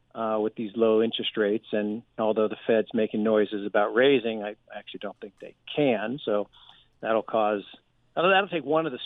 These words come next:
stressors away when they finally do what I call the Powell pivot, and he finally admits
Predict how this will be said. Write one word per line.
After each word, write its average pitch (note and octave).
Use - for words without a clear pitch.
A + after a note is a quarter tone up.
stressors B2
away C3
when A#2
they A2+
finally A2+
do A#2
what A2
I G#2+
call A2+
the -
Powell A2+
pivot, B2
and G#2+
he A2
finally A2
admits G#2+